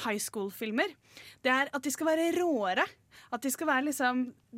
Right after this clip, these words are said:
du hører, her er det nerdene vi hører på, og de snakker så stygt, og de på en måte kaster rundt en veldig sånn drøy tone, som på en måte s-, antageligvis skal føles drøyere og mer, dermed mer ekte for oss som ser på.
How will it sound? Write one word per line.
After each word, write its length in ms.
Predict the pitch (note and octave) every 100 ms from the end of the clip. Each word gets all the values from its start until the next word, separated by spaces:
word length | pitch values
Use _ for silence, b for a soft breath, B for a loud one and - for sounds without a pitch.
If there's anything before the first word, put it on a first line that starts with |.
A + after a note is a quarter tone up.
| A#3 _
du 120 | B3
hører, 320 | E4 F4+ C#4+ C4
her 220 | D4 D4
er 100 | C#4
det 140 | D4+ F#4
nerdene 600 | F4+ C4+ F#3+ D#3 E3 C4 -
vi 140 | - B3+
hører 180 | C4 F3+
på, 140 | A#3 B3+ B B
og 100 | B3+
de 80 | C4
snakker 600 | D4+ - E4 - _ B3 B3
så 220 | - A3+
stygt, 540 | - - G4 - - B B B B
og 120 | B3
de 280 | B3+ C#4+ D4
på 480 | A#3+ - - _ C4+
en 80 | C#4+
måte 240 | C4 C4
kaster 500 | B3+ D#4+ - - -
rundt 280 | A#3+ B3 C#4
en 60 | C4+
veldig 180 | C4+ C4+
sånn 260 | C4 B3+
drøy 460 | G3+ B3 A3+ C4 D#4
tone, 420 | - B3+ G3 B3+ E4 b b b b b
som 300 | - D4+ C#4
på 60 | C4+
en 80 | D4
måte 160 | B3 B3+
s-, 280 | C4 - - _ _ _ _ _ _
antageligvis 600 | C#4 C4 C4 G#3+ D4+ B3+ -
skal 260 | B3 A3+
føles 460 | B3+ C#4+ G3+ G#3 - -
drøyere 580 | A3 C#4+ B3+ G3+ F3+ G#3
og 120 | A3+
mer, 260 | A#3+ G#3+ G#3+
dermed 460 | A#3 A3 G3 A3
mer 220 | A3+ G3+ G#3
ekte 440 | A#3+ - - B3+
for 200 | C4 A3
oss 160 | - -
som 160 | - A#3
ser 200 | A#3 F#3+
på. 180 | -